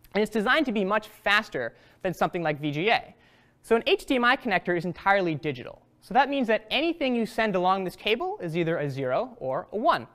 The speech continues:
So a V G A, on the other hand, is analog, and it's more than just zeros and ones. So if you bought a computer monitor that didn't have an H D M I, uh, connector, if you purchased it somewhat recently, it may have a connector that looks something like this.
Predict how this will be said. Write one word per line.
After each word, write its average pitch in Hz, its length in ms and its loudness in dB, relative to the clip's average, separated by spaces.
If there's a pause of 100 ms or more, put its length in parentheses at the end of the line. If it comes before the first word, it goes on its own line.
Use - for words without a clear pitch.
(720)
So 190 200 -4
a 160 40 -2
V 220 180 -2
G 202 200 0
A, 339 140 4
on 302 80 4
the 226 60 4
other 190 120 0
hand, 165 380 -2
is 170 240 -6
analog, 185 500 0
and 160 120 -10
it's 151 120 -8
more 185 520 0 (340)
than 160 160 -4
just 151 300 -2
zeros 135 360 -6
and 143 140 -8
ones. - 440 -8 (460)
So 254 100 0
if 233 80 2
you 240 80 2
bought 294 200 4
a 285 40 -6
computer 370 380 2
monitor 185 380 4
that 185 180 -4
didn't 214 180 -2
have 202 280 -2
an 180 100 -6
H 175 220 -6
D 160 80 -6
M 160 100 -2
I, 196 180 0 (200)
uh, 160 200 2
connector, 240 480 0 (920)
if 165 140 -8
you 190 40 0
purchased 269 240 4
it 240 100 0
somewhat 226 260 0
recently, 254 500 0 (280)
it 185 60 -2
may 220 140 4
have 226 160 2
a 202 40 0
connector 226 440 0
that 185 120 2
looks 180 200 -2
something 170 260 -6
like 175 180 -6
this. - 400 -2